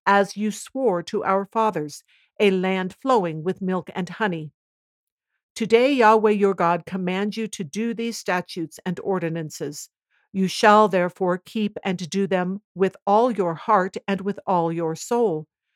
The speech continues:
You have declared today that Yahweh is your God, and that you would walk in his ways, keep his statutes, his commandments, and his ordinances, and listen to his voice. Yahweh has declared today that you are a people for his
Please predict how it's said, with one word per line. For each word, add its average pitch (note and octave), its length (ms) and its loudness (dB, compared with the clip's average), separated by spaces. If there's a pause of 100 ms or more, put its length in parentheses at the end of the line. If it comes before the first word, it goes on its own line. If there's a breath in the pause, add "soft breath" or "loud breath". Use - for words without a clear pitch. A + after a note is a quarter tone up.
(320)
You A3+ 140 4
have B3 260 4
declared C#4 480 0
today E3 340 -2
that F#3+ 160 -4
Yahweh G#3 400 4
is C#4+ 260 -2
your D#3+ 200 -2
God, D3+ 420 -6
and F3 140 -2
that F3+ 160 -2
you G3 120 0
would G3+ 300 -2
walk G#3 340 2
in F3+ 100 -4
his G3+ 280 -4
ways, F3+ 420 -4 (360)
keep C#4 260 -2
his A3 140 0
statutes, F3+ 680 -6 (120)
his G#3 120 -2
commandments, E3 840 -6
and F#3 140 -4
his G3 280 -2
ordinances, F3+ 720 -4 (320 soft breath)
and B3 180 2
listen A#3 460 -2
to G#3 240 -4
his G3 260 0
voice. G3 480 0 (680)
Yahweh A#3 460 0
has G3 300 0
declared G3 640 -2
today E3 460 -2
that D#3 160 -4
you A#3+ 280 -2
are A3 200 0
a E3+ 160 -4
people A3 460 -4
for F#3 220 -6
his E3+ 220 -8